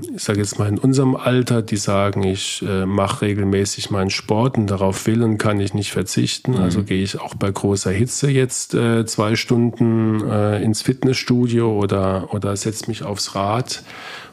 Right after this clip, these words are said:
Speaker 1: und denken nicht, dass sie dabei mindestens die doppelte Menge an Flüssigkeit zu sich nehmen müssen wie gewohnt.
Speaker 2: Ja.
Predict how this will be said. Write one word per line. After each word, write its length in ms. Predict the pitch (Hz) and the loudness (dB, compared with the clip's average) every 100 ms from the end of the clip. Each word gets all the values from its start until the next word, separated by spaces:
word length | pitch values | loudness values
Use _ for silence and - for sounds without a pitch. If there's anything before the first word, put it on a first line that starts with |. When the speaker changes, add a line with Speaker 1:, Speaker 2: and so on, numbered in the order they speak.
| - | -4
Speaker 1:
und 160 | 107 | 0
denken 320 | 110 110 110 110 | 2 0 0 0
nicht, 240 | 104 - | 0 -2
dass 140 | 110 | -4
sie 140 | - 104 | -2 -2
dabei 480 | 101 98 101 98 101 | 0 0 2 2 2
mindestens 1000 | 104 127 156 135 110 - 98 - - - | 4 4 4 4 2 -2 -2 -2 -6 -8
die 140 | - | -2
doppelte 360 | 110 110 120 120 | 0 2 2 2
Menge 560 | 113 117 120 113 110 92 | 2 2 2 2 0 -2
an 140 | 110 | -2
Flüssigkeit 1000 | 101 113 113 113 - 110 104 104 - - - - | 0 0 0 -2 -2 0 0 0 -2 -8 -10 -10
zu 220 | - - 107 | -6 0 2
sich 240 | 107 - | 0 2
nehmen 260 | 104 101 98 | 2 2 2
müssen 400 | 98 - 101 95 | 0 0 0 0
wie 120 | 95 | 2
gewohnt. 580 | 95 98 104 147 160 - | 2 2 2 2 0 -4
Speaker 2:
Ja. 200 | 98 90 | -4 -4